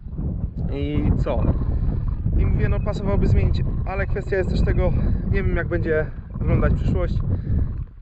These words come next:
I mówię, na obecną chwilę sobie daruję, bo jeżeli wyjdzie w tym roku na jesień kolejne wersje, e, lepsze kamery, to ja sobie tak myślę, w tym lub następnym roku, bo ciężko też mi określić, nie wiem kiedy oni tam je wypuszczą,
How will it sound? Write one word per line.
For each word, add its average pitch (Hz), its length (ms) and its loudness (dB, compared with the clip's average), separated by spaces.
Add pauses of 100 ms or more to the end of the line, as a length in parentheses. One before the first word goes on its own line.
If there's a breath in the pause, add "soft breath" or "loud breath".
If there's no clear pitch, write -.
(500)
I 160 40 -4
mówię, 156 160 2
na 160 100 4
obecną 156 260 0
chwilę 151 220 0
sobie 147 220 -2
daruję, 156 340 2
bo 226 440 0 (240)
jeżeli 165 420 0
wyjdzie 143 480 0 (380)
w - 60 -4
tym 190 220 -2
roku 165 260 -2
na 147 140 -2
jesień 147 400 -4 (340 loud breath)
kolejne 180 400 4
wersje, 127 480 0 (520 loud breath)
e, 107 160 -4
lepsze 170 320 0
kamery, 123 440 -2 (920 loud breath)
to - 120 -4
ja 87 100 -2
sobie 170 280 -6
tak 147 200 -2
myślę, 143 540 -2
w - 40 -20
tym 208 180 4
lub 139 160 -2
następnym 135 420 -4
roku, 170 340 -4 (120)
bo - 80 -8
ciężko 139 280 -6
też 131 140 -2
mi 135 80 -4
określić, 131 380 -2
nie 143 60 0
wiem 127 120 -2
kiedy 127 200 0
oni 123 140 0
tam 127 140 -2
je 120 80 0
wypuszczą, 165 500 -2